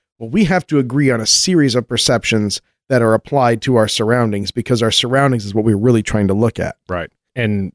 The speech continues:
Speaker 2: reality is experienced equally for everyone, at least for the sake of this argument. Let's assume that it is. But another, another way to think about it is,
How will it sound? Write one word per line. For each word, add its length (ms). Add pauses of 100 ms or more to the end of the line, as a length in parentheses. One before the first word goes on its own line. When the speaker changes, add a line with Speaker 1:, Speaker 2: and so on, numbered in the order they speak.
Speaker 2:
reality 520
is 140
experienced 680
equally 420
for 220
everyone, 460
at 140
least 240
for 120
the 80
sake 240
of 120
this 180
argument. 400 (360)
Let's 200
assume 320
that 160
it 100
is. 240 (260)
But 300 (480)
another, 380
another 340
way 140
to 80
think 200
about 220
it 140
is, 280